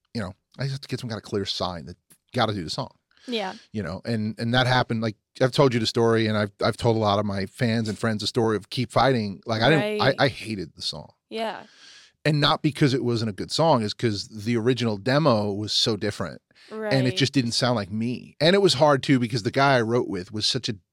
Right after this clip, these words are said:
Speaker 1: dope singer. I'm like, "How do I,
Speaker 2: Yeah.
Speaker 1: how do I, how do I compete with this?"
Speaker 2: You're like, "It's never gonna sound that good again." <laughs>
Speaker 1: It's just,
Speaker 2: No,
Speaker 1: yeah.
Speaker 2: but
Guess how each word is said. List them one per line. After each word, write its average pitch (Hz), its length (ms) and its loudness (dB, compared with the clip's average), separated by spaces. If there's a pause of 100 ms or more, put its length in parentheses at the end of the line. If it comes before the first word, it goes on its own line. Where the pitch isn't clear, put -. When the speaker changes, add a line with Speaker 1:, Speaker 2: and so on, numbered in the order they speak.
(100)
Speaker 1:
dope 120 300 0
singer. 117 500 0 (440)
I'm 117 140 2
like, 113 140 2
"How 208 200 4
do 160 60 6
I, 156 40 8
Speaker 2:
Yeah. 165 140 4
Speaker 1:
how 160 200 -6
do 180 80 -2
I, 160 60 -2 (320)
how 120 80 -6
do 165 160 -6
I 170 40 -8
compete 170 380 -6
with - 140 -6
this?" - 340 -16
Speaker 2:
You're 208 160 -4
like, 190 200 -2
"It's 185 140 -8
never 202 280 -4
gonna 196 180 -4
sound 196 260 -2
that 202 80 0
good 196 160 0
again." 214 420 6
<laughs> - 120 -6
Speaker 1:
It's 262 140 8
just, 143 140 6
Speaker 2:
No, 269 140 4
Speaker 1:
yeah. 147 180 6
Speaker 2:
but 226 200 -2